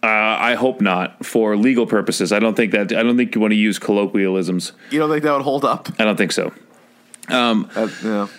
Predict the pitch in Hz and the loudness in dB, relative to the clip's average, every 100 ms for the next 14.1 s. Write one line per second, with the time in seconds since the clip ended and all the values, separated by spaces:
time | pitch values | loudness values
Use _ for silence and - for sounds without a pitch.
0 | - - 147 143 160 117 135 110 - - | -20 -2 0 2 0 0 0 0 -2 -6
1 | - - 165 131 120 117 117 113 107 - | -6 -4 -2 0 2 2 2 2 0 -2
2 | - - 123 110 104 107 123 120 120 120 | -8 -2 0 2 2 2 2 2 2 0
3 | - 120 120 120 110 107 98 - 110 110 | 2 0 2 2 2 2 -2 -2 -2 0
4 | - - 110 104 - 107 98 101 101 - | -2 0 0 0 0 0 2 0 -2 0
5 | 101 98 95 98 98 98 - - 104 92 | 2 2 2 2 2 0 -2 -2 -2 0
6 | - 98 98 98 - 98 98 98 98 95 | -2 0 2 2 0 0 2 2 2 2
7 | 98 87 92 - 104 104 107 95 92 92 | 0 0 -2 0 2 2 2 2 0 -4
8 | - - - - 95 92 90 - - 98 | -12 -20 -20 -2 0 0 0 -4 0 0
9 | 87 87 - 123 120 131 110 107 101 104 | 0 0 0 0 0 0 2 2 2 2
10 | 95 95 95 95 95 - - 117 104 107 | 2 2 0 0 0 0 0 0 0 0
11 | 104 101 98 98 95 - 101 98 110 131 | 2 2 2 0 -2 -2 -2 0 0 2
12 | 117 98 107 - 95 90 95 - 92 107 | 2 2 -2 0 -2 -2 -2 0 0 0
13 | 92 95 - 85 85 90 90 87 87 - | 0 0 0 0 0 0 0 0 -2 -6